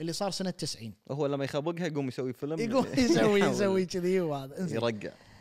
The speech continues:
Speaker 1: آه، والله حرام، في أشياء بس أبي أ-، أ-، بطريها كذي ب-،
Speaker 2: نعم.
Speaker 1: شو اسمه؟
Speaker 2: لا، أنت لا تستعجل
Speaker 1: آه،
Speaker 2: وايد،
Speaker 1: ما راح
Speaker 2: بس
Speaker 1: أستعجل.
Speaker 2: الفكرة إنه يعني
Speaker 1: أهم مساعدين،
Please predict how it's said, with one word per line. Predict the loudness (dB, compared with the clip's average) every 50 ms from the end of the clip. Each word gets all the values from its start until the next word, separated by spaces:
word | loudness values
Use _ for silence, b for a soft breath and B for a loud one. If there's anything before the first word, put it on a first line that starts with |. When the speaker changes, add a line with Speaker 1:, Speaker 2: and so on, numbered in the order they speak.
| B B B B B B _ _ _ _ _ -6
Speaker 1:
آه، | -4 -4 -2 -2 0
والله | 0 2 2 2 2
حرام، | 2 2 2 2 2
في | 0 -2 -4
أشياء | -4 -2 0 -2 -2
بس | -2 -6 -6 -4 -4 -4 -4
أبي | -6 -6 -6 -6
أ-، | -8 -8 -10
أ-، | -14 -14 -14 -6
بطريها | -4 -4 -2 2 2 2 4 2 0
كذي | 0 -2 -4 -4 -4 -4 -4
ب-، | -6 -8
Speaker 2:
نعم. | -8 -6 -6
Speaker 1:
شو | -8
اسمه؟ | -6 -4 -4 -4 -4 -4 -2
Speaker 2:
لا، | -2 0
أنت | 2 2
لا | 2 2 2
تستعجل | 2 2 2 2 4 4
Speaker 1:
آه، | 4
Speaker 2:
وايد، | 6 6 6 6 6
Speaker 1:
ما | 6 6
راح | 4 4
Speaker 2:
بس | 2
Speaker 1:
أستعجل. | 0 0 2 0
Speaker 2:
الفكرة | 2 2 0 0 0
إنه | 0 -2 -4 -4
يعني | -4 -2 -2 0
Speaker 1:
أهم | 2 2 2 2 2 0 0
مساعدين، | 0 2 2 2 2 2 0 0 0 0 -2 -4 -8